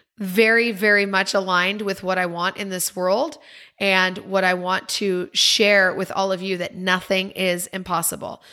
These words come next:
So if I can go out and compete for Missus U S A Prime, then you can go out and do that crazy thing that you wanna go do in this life. So confidence is the key. We gotta get rid of that stress.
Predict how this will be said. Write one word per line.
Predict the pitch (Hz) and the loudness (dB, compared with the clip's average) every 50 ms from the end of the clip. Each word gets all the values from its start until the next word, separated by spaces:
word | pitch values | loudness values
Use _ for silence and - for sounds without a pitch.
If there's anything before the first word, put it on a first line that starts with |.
| - _ - | -20 _ -10
So | - - 180 | -6 -6 -4
if | 180 | -2
I | 180 185 | -2 -2
can | 190 254 254 | -2 -2 0
go | 247 294 302 | 2 4 4
out | 294 277 262 262 269 - - - - - - - | 6 6 6 4 2 0 -6 -18 -20 -12 -8 -6
and | 226 220 | -4 -2
compete | - 233 226 - 226 233 233 - - | -2 -2 -2 -2 -4 -4 -6 -4 -4
for | - 233 214 | -2 -2 -2
Missus | 208 214 202 - 233 220 190 202 | 0 -2 -2 -2 -2 -2 -2 -2
U | 208 202 | 0 2
S | 202 202 196 - - | 2 2 2 2 4
A | 208 202 202 196 | 4 4 4 2
Prime, | 202 226 262 285 277 233 214 208 208 202 196 - - - - - - - | 0 0 2 2 4 6 6 4 4 0 -4 -10 -14 -16 -18 -18 -16 -8
then | 202 196 202 190 190 | -2 0 0 0 0
you | 190 190 185 190 208 269 349 | 0 -2 -2 -2 -2 -2 0
can | - 440 403 269 | -2 -2 0 4
go | 240 226 214 | 4 4 6
out | 208 190 185 180 180 185 180 - | 6 6 6 4 4 2 0 -2
and | - 202 196 180 | -4 -6 -4 -4
do | 190 196 | -4 -2
that | 185 190 180 180 | 0 0 -2 -2
crazy | - - 185 180 180 180 | -2 -4 -2 -2 -4 -4
thing | 175 180 175 175 | -4 -6 -6 -6
that | 175 - | -8 -12
you | - 180 180 190 175 | -10 -8 -6 -6 -6
wanna | 160 151 139 | -6 -8 -10
go | - - - | -12 -14 -14
do | - - - | -12 -14 -14
in | - | -14
this | - - - - - | -10 -8 -8 -6 -6
life. | - - - - - - | -8 -10 -12 -14 -16 -12
So | - - - 165 175 | -8 -6 -6 -6 -6
confidence | - - 214 214 220 220 247 247 254 254 247 | -4 -2 0 0 0 2 0 0 0 0 -2
is | 269 247 208 | -4 -4 -6
the | 247 240 | -8 -6
key. | - 277 262 254 254 254 254 - - - - - - - _ _ - | -2 -2 0 0 0 -2 -4 -8 -16 -20 -20 -20 -20 -20 _ _ -8
We | 202 190 | -4 0
gotta | 196 202 190 208 202 | 2 2 4 4 2
get | 214 214 - | 2 0 2
rid | 220 214 | 0 0
of | 214 202 | 2 2
that | 208 202 196 - | 2 2 2 0
stress. | - - 233 226 226 247 294 294 - - - | -2 2 4 4 4 4 4 2 -2 -6 -6